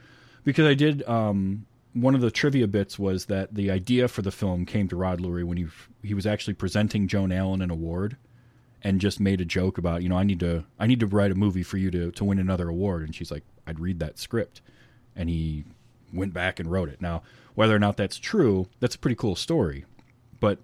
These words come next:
it does lend to, you know, the idea that, uh, she was the first choice for this.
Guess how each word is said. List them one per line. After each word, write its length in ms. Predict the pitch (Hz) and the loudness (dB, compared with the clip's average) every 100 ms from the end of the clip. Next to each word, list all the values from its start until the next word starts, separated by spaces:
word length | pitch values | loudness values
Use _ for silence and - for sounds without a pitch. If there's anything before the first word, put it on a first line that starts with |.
| _ | _
it 180 | - 110 | -6 -2
does 240 | 123 120 113 | 2 2 2
lend 280 | 110 110 98 | 2 2 0
to, 480 | 107 92 90 92 - | -2 0 -2 -4 -6
you 100 | 107 | -4
know, 140 | 90 | -2
the 100 | 87 | 0
idea 320 | 90 87 98 92 | 0 0 0 0
that, 300 | 87 85 - _ - - _ _ _ | 0 -4 -10 _ -20 -20 _ _ _
uh, 580 | - 85 82 80 78 78 - | -8 -4 -2 -2 -4 -6 -8
she 240 | - - 104 | -10 -2 0
was 240 | 92 85 | 0 0
the 80 | - | -4
first 300 | - 87 - | -4 -4 -4
choice 240 | - 113 98 | -2 -2 -2
for 140 | 87 | -4
this. 240 | 78 71 | -6 -8